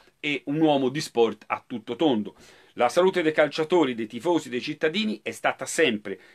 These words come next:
e lo è tuttora, il faro che deve muovere ogni tipo di decisione.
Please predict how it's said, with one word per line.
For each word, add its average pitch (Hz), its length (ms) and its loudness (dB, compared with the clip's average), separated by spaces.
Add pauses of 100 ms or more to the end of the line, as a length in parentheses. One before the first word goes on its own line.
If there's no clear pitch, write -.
(240)
e 131 120 0
lo 156 140 6
è 156 100 4
tuttora, 104 460 -4
il 107 140 -2
faro 127 540 2
che 104 240 -4
deve 117 380 0
muovere 185 560 2
ogni 131 420 2
tipo - 400 -8
di 151 140 -6
decisione. 95 540 -8